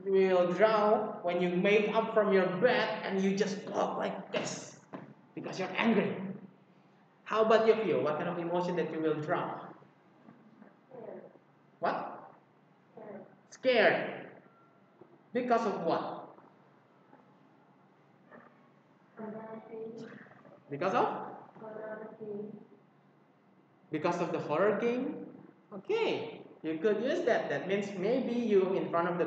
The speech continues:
computer screaming like this while watching a horror game. <laughs> Okay, so there are lots of things that we can do when we are reading.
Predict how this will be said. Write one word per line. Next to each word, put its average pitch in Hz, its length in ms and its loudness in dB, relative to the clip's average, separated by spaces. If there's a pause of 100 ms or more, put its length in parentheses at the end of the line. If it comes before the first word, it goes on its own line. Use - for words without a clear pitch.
(100)
computer 143 560 -2
screaming 165 840 -2 (280)
like 151 440 -2
this - 500 0 (1080)
while 208 320 8
watching 208 340 2
a 269 60 4
horror 294 340 8
game. 254 460 6
<laughs> - 600 -2 (840)
Okay, 208 460 4 (240)
so 254 180 6
there 269 160 10
are 311 260 8
lots 277 240 6
of 254 360 0
things 277 320 2
that 233 160 4
we 240 180 0
can 208 220 0
do 202 340 2
when 214 340 2
we 214 120 0
are 214 200 2
reading. 247 480 -2